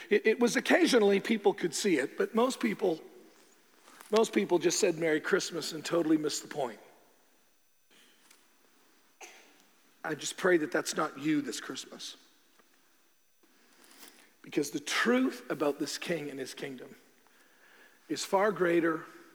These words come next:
than any experience you could try to create. Let's pray. God, I thank you for the reality of Jesus. I, I get why psychologists and, um, and, and, and, and popular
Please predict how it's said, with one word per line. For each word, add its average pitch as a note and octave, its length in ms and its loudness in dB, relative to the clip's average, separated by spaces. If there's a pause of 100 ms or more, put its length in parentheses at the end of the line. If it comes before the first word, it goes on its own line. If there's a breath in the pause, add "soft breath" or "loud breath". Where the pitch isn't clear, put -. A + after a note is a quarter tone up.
(680 soft breath)
than C#3+ 200 -6
any F3+ 220 0
experience B2+ 800 -6 (220)
you C3+ 80 -8
could - 140 -12
try A#2+ 220 -8
to A2 80 -12
create. G2+ 420 -10 (1120 loud breath)
Let's - 160 -20
pray. A2 260 -6
God, C3+ 280 -4
I A#2+ 60 -4
thank D3 340 -8
you B2 160 -6 (840 soft breath)
for - 120 -6
the D#3+ 120 0
reality G3+ 600 6
of F#3 80 2
Jesus. F#3+ 600 -2 (1600 loud breath)
I, - 220 0
I G3 60 4
get - 480 0
why E3 260 4
psychologists D#3+ 1200 0
and, C#3+ 260 -6
um, C#3 280 -6 (500 loud breath)
and, E3 140 -2
and, D3 280 -4
and, D#3 200 -6
and D#3 160 -6
popular E3+ 640 2